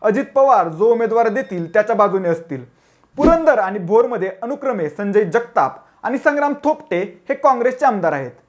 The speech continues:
बारामती लोकसभा मतदारसंघातली आमदारांची ताकद सुप्रिया सुळेंच्या विरोधात असल्याचं वरकरणी आकडेवारीवरून दिसतंय. दरम्यान या आमदारांचा प्लस स्थानिक नेते पदाधिकाऱ्यांनी सुनेत्रा पवार यांच्या मागे ताकद उभी केली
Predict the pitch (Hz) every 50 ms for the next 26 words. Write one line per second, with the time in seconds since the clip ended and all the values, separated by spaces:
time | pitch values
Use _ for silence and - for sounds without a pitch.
0 | _ 147 156 196 208 220 247 247 269 269 277 262 277 269 277 262 247 269 262 269
1 | 262 262 233 262 254 - 277 262 262 247 247 180 175 202 196 202 202 202 208 214
2 | 220 214 208 208 - - 254 277 - 185 156 135 - - _ _ _ _ 269 262
3 | - - 294 294 285 285 294 285 277 254 208 202 175 175 175 190 220 233 233 240
4 | 262 254 254 247 247 240 220 175 180 165 165 175 214 214 214 220 240 220 202 190
5 | 170 180 - - - _ _ - 190 - - 247 247 240 233 233 220 208 202 190
6 | 208 233 196 240 208 - - 139 117 113 - _ _ _ _ _ - - 277 294
7 | 294 269 247 233 226 226 240 240 247 233 220 233 233 233 226 226 240 - - -
8 | - 247 269 285 277 - - - _ _ _ _ _ - - 247 247 277 294 294
9 | 294 269 190 214 185 196 208 196 220 214 233 214 240 233 233 226 208 185 180 165
10 | 202 202 202 208 214 220 214 220 - 233 240 240 202 165 151 160 170 180 175 214
11 | 208 214 208 196 196 202 - 202 190 - 220 208 220 196 196 180 262 254 214 170
12 | 147